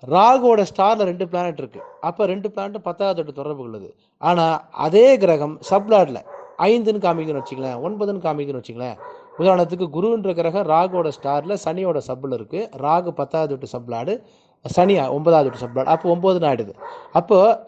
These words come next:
ராகுவோட ஸ்டார்ல ரெண்டு கிரகம் இருந்தாலும் கூட, அதே கிரகம் ராகு கெடுக்கிற, ராகு வைத்திருக்கிற பாவத்தை கெடுக்கிற பாவத்துக்கு உபநட்சத்திரத்தை, நட்சத்திரமா வரும்போது,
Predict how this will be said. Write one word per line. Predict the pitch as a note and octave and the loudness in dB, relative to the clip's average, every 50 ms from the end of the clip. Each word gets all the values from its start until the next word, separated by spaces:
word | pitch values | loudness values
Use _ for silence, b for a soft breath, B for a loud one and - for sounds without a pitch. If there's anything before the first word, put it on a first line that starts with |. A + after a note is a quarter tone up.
| - C#3+ | -4 0
ராகுவோட | D#3+ F#3 G3+ A#3 B3+ A3+ A#3+ A#3 G#3+ G3+ - | 4 6 6 6 6 4 4 2 2 0 0
ஸ்டார்ல | - F#3+ F#3 G3+ G#3 G#3 F#3 D#3+ | 2 2 4 4 4 4 2 2
ரெண்டு | E3+ F#3+ F#3 G3+ G3+ | 0 -2 -2 -2 -2
கிரகம் | G3+ G3+ G3+ G3 E3+ D3+ | -2 -2 0 0 -2 -2
இருந்தாலும் | D#3 E3 D#3+ D3 C3+ C3 B2 A2 | -2 -2 0 0 0 0 -4 -6
கூட, | A#2 G#2+ G#2 B2+ E3 G3 G#3+ b b b b b b b - | -8 -8 -6 -4 -4 -4 -6 b b b b b b b -4
அதே | D3 E3+ G3+ A#3+ C#4 D4 C#4+ | 0 4 6 6 6 6 4
கிரகம் | A3 A#3 A3 G#3+ G3+ A#3 C4 C4+ - - - - D3+ E3 | 4 4 4 4 4 2 -2 -2 -6 -10 -8 -2 4 6
ராகு | F#3 G#3+ A#3+ A#3 A3+ A3+ G#3+ G3+ F#3 - | 6 6 6 4 4 2 2 2 2 0
கெடுக்கிற, | - A3 C4+ A3 - A#3 A3+ G#3+ F#3 - - D#3 D#3 | 0 0 2 0 2 2 2 2 2 0 -4 -2 2
ராகு | E3+ F#3+ A3 A#3 A3 G#3+ | 2 4 4 2 2 0
வைத்திருக்கிற | F#3+ F#3+ F3+ F3+ G3 F3 E3+ E3 C#3+ | -2 -2 -2 -4 -4 -4 -4 -4 -2
பாவத்தை | D3 D#3+ E3+ F#3 F3+ F3 D#3+ | -2 0 0 -2 -2 -6 -6
கெடுக்கிற | - F#3+ F#3+ G#3 G3+ G3 F3+ D#3+ D#3+ | -4 -4 -4 -4 -4 -4 -4 -4 -2
பாவத்துக்கு | E3 D#3+ D#3+ D3+ - D3+ D3 C#3+ | -4 -4 -4 -6 -8 -8 -8 -8
உபநட்சத்திரத்தை, | C3+ E3 E3 D#3 - - - C#3+ C3+ B2+ C3+ C3 C3 C3 B2 - _ C3+ A2+ | -6 -6 -6 -8 -8 -12 -12 -12 -10 -8 -8 -8 -8 -8 -10 -14 _ _ -14
நட்சத்திரமா | B2+ C3+ C3+ B2+ - D#3+ D3 C#3+ C3+ C3 A#2+ | -12 -12 -12 -12 -10 -10 -8 -4 -4 -2 -2
வரும்போது, | A2+ A#2 A#2 A2+ A2 G#2 F#2+ F2 G2 | -2 -4 -6 -8 -10 -12 -10 -6 -4